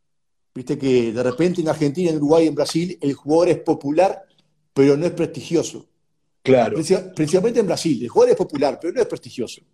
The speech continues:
Speaker 2: No es prestigioso,
Speaker 1: Argentina,
Speaker 2: claro.
Speaker 1: Uruguay un poquito mejor, pero también. Siempre el jugador de fútbol
Speaker 2: Sí.
Speaker 1: es mirado medio de
Speaker 2: Pero ahí,
Speaker 1: lado.
Speaker 2: ¿eh? Ahí.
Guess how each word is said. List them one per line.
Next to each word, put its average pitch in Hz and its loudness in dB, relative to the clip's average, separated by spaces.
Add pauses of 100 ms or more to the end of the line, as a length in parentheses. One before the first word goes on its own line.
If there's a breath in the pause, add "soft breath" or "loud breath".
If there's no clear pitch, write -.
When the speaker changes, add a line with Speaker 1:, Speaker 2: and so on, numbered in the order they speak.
Speaker 2:
No 135 -6
es 143 -4
prestigioso, 113 -6
Speaker 1:
Argentina, 185 2
Speaker 2:
claro. 220 2
Speaker 1:
Uruguay 220 2
un 202 -6
poquito 196 -4
mejor, 185 2
pero 202 2
también. 147 0
Siempre 151 -6
el - -8
jugador 151 -4
de - -14
fútbol 143 -4
Speaker 2:
Sí. - -2
Speaker 1:
es - -2
mirado 139 2
medio 139 -6
de - -4
Speaker 2:
Pero 196 6
ahí, 208 6
Speaker 1:
lado. 156 2
Speaker 2:
¿eh? 180 2
Ahí. 165 -4